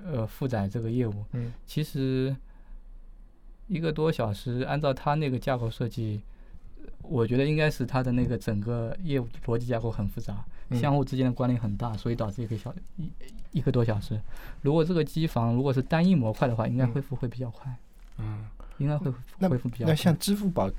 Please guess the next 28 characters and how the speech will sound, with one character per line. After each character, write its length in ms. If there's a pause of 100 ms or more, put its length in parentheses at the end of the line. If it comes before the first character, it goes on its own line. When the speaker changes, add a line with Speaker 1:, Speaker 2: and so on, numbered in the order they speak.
Speaker 2:
这 140
么 100
大 180
的 120
公 220
司 260
啊， 200 (120)
Speaker 1:
嗯。 180
Speaker 2:
它 240 (260)
可 140
能 140
恢 140
复 160
的 280
速 280
度 140
也 120
快 220
一 40
点， 180
然 120
后 180
就 160
像 160
你 100
说 160
的， 80
Speaker 1:
嗯。 60